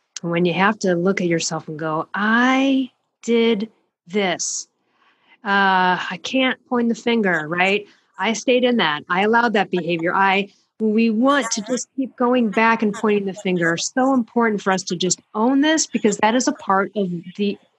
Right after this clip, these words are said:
the mindset part that you do too, as well as manifestation, right? You know, in order to even manifest and do things, you have to realize that you can create your own reality. So I'd love you to touch a little bit more on that.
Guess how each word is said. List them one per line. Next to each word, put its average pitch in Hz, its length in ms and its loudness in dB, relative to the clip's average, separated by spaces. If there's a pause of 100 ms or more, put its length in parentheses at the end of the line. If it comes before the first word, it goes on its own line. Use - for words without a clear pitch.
(240)
the 214 220 -2
mindset 202 440 2
part 196 240 -2
that 196 100 2
you 196 140 2
do 202 140 2
too, 247 220 0
as 226 140 -2
well 254 160 2
as 208 140 0 (260)
manifestation, 233 960 -2 (420)
right? 202 320 0 (280)
You 226 80 2
know, 220 120 4
in 208 120 0
order 240 220 2
to 233 80 2
even 220 280 -2
manifest 196 600 0
and 190 100 -4
do 233 100 0
things, 208 280 2
you 214 100 2
have 202 160 0
to 208 80 -6
realize 196 400 2
that - 160 -6
you 202 80 -2
can 185 140 -2
create 180 260 -2
your 175 140 0
own 170 80 0
reality. 156 500 -2
So 196 320 0
I'd 202 60 0
love 220 160 2
you 214 80 2
to 190 80 2
touch 185 260 -6
a - 20 -6
little 180 200 0
bit 170 140 -2
more 175 200 0
on 170 120 0
that. 156 200 0